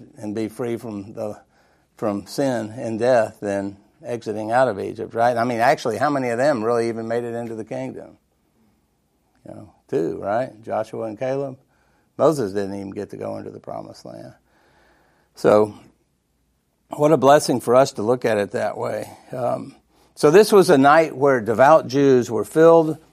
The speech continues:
with the hope of God's intervention once again. Exodus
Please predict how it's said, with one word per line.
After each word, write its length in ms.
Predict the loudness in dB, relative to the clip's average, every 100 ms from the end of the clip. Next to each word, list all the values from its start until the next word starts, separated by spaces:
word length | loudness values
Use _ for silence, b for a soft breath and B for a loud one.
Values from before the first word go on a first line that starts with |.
| _ -8
with 160 | -8
the 80 | -8
hope 320 | 2 4 4
of 180 | 0 -2
God's 320 | 4 4 2
intervention 840 | -2 -4 -2 -2 -2 -6 -6 -8 _ _ _ _ -20 _ -4
once 260 | -2 -2
again. 440 | -6 -6 -6 -4 -2
Exodus 640 | -2 0 0 0 -2